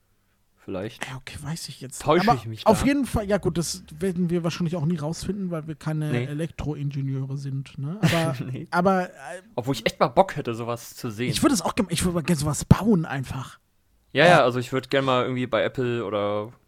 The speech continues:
Speaker 1: bei irgendeinem anderen Hersteller einfach mal so in der Fabrik
Speaker 2: Wollen
Speaker 1: mal
Speaker 2: wir,
Speaker 1: gucken,
Speaker 2: wir,
Speaker 1: wie die
Speaker 2: wir könnten uns ja mal so
Speaker 1: zusammengebastelt
Speaker 2: ein, so einen Bausatz kaufen einfach und mit sehender Hilfe das zusammenbauen.
Speaker 1: <laughs> Wir bauen dann einfach Kopfhörer.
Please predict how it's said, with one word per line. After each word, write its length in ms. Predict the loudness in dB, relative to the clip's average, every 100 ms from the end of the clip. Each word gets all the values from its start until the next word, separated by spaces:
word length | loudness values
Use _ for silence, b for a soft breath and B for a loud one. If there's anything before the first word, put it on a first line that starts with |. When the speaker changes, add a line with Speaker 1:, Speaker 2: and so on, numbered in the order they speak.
| _
Speaker 1:
bei 100 | -8
irgendeinem 280 | -4 -4 -4
anderen 240 | -4 -4 -4
Hersteller 480 | -4 -6 -8 -6
einfach 200 | -6 -8
mal 120 | -10 -8
so 180 | -8
in 60 | -10
der 80 | -12
Fabrik 500 | -14 -12 -12 -12 -20 _ _ _ _ _ b b -2
Speaker 2:
Wollen 180 | 2 2
Speaker 1:
mal 60 |
Speaker 2:
wir, 40 | 2
Speaker 1:
gucken, 200 | 0 0
Speaker 2:
wir, 100 | 2
Speaker 1:
wie 40 |
die 60 | 2
Speaker 2:
wir 60 |
könnten 280 | 6 6 6
uns 120 | 4 4
ja 100 | 6
mal 180 | 6
so 80 | 8 8
Speaker 1:
zusammengebastelt 200 | 6 2
Speaker 2:
ein, 40 | 2
so 80 | 4
einen 160 | 4
Bausatz 600 | 2 2 0 0 -2 -4
kaufen 520 | -4 0 0 -2 -4 -2
einfach 280 | -2 2
und 80 | 6
mit 180 | 6 4
sehender 320 | 2 2 2
Hilfe 260 | 2 2 0
das 180 | -4 -2
zusammenbauen. 840 | -4 -2 -2 -4 -6 -8 -12 -14 -16 _ _ _ _ _ 4
Speaker 1:
<laughs> 440 | 4 10 10 10
Wir 160 | 10 10
bauen 280 | 12 10 10
dann 140 | 8 8
einfach 360 | 6 4 2
Kopfhörer. 680 | 2 2 2 0 2 2